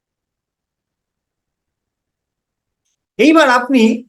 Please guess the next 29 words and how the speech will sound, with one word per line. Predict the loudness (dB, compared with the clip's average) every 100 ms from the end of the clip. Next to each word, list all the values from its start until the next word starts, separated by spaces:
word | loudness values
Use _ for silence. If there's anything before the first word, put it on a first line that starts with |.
| -2
বলতে | 0 0 -2
পারেন | -2 -2 -4 -4
যে | -4
এটা | -4 -4
আমার | -4 -6 -8 _ _ _
হয়তো | -8 -6 -6
একটু | -6 -8
পছন্দ | -8 -6 -4 -2
হয়নি, | -4 -4 -6 -6 -10
বা | -14 _ -4 0 0 0
আপনি | 0
এর | 0 0 -2
কিন্তু | -4 -2 -6 -6
আপস্কেল | -4 -4 -4 -6 -2 0 0
করতে | -4 -4
পারেন, | -4 -4
যেটা | -2 -2
অপশন | -2 -4 -6
রয়েছে। | -4 -2 -2 -4 -12 _ _ _ _
তো | -6 -2
চলুন | 0 2 2
আমরা | 0 -2
এটাকে | -2 -4 -6 -10 -12
আপস্কেল | -6 -6 -6 -2 0 0 -2
করে | -4
দিই, | -6 -12 _ _ _ _ -8
সিম্পল | 0 2 0 -4 -6
আপস্কেল। | -4 -4 -6 -8 -8 -8 -14 _ _ _ _ _ _ _ _ _ _ _ _ _ -4
আপস্কেলের | -2 -2 -4 -2 0 2 -2 -4